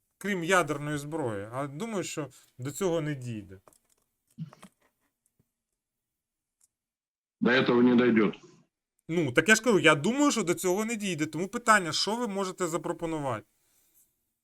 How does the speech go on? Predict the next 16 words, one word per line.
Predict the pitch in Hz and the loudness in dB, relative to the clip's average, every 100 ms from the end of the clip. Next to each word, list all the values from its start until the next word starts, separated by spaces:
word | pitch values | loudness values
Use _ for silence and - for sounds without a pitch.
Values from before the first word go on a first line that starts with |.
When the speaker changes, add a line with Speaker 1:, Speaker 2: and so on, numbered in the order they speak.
| _ _ _ _ _ _ _ _ _ _ _ _ _ _ - | _ _ _ _ _ _ _ _ _ _ _ _ _ _ 4
Speaker 2:
Нет, | 208 214 135 - | 4 4 2 2
тут, | 185 175 - 147 | 2 2 0 2
э, | 143 139 131 123 117 113 98 | 4 6 6 6 6 4 4
предложений | 131 127 135 143 143 120 | 4 4 4 4 6 6
нету. | 123 120 - 82 87 | 6 4 2 0 2
Я | 101 104 98 | 2 4 4
думаю, | 90 113 110 104 | 4 6 6 6
одно | 135 139 170 | 4 4 4
предложение — | 131 120 120 110 117 104 101 | 6 4 6 4 6 6 4
это | 107 101 95 | 4 2 2
капитуляция. | 82 82 - 110 104 85 85 - - _ _ _ - _ - - - | 2 0 2 2 2 0 -4 -4 -18 _ _ _ -20 _ -16 -16 -12
Speaker 1:
Ну, | 302 320 330 311 302 269 | -6 -2 0 2 2 2
от, | 240 269 | -2 -6
от. | 262 240 - | -2 -2 -4
І | 208 | -2
оце | 269 277 302 | -2 2 0